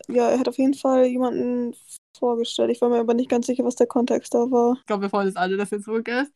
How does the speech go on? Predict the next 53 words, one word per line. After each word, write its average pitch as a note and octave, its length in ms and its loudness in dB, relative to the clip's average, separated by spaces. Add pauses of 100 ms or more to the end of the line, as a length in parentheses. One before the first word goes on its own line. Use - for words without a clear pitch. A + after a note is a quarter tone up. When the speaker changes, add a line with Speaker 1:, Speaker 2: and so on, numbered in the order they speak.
Speaker 2:
Ich G3+ 140 -6
hoffe, G#3+ 140 -4
er G3 60 -2
hatte G#3 220 0
genug G#3+ 320 0
Zeit, A3+ 200 2
sich A3 180 -6
auszuruhen A#3+ 460 2
und G3+ 100 0
dass A3 60 -8
es G#3+ 180 -8
ihm G#3 100 -6
besser A3 260 0
geht A3 200 4
und G3 220 -4
er G3+ 180 2
sich G3+ 160 2
nicht G#3 140 2
überanstrengt. G3+ 600 -6
But C#4 200 6
like B3 180 6
O B3+ 80 8
T D4 140 6
seven A#3+ 340 4
B B3+ 100 6
T B3+ 140 2
S. A#3 360 0
Speaker 1:
Ist C#4 200 2
so. C4+ 240 4
Speaker 2:
Okay, C4+ 260 4
sorry, A#3 200 6
jetzt A#3+ 120 4
hab B3+ 100 8
ich C4+ 100 0
nur C4 100 6
über A3+ 180 4
Big A#3+ 200 4
Hit G#3 100 2
Label G#3 420 2
Dings A3 360 0
gesprochen. A#3 440 0
Ich G#3 180 -8
hab B3+ 120 0
ein G#3+ 160 -6
bisschen B3 320 4
was G#3+ 200 0
von G#3+ 120 -4
M G3 140 -10
B A3 80 -6
C A3+ 180 -6
mitbekommen G#3 540 -8
und A3+ 140 4
zwar, G3+ 420 0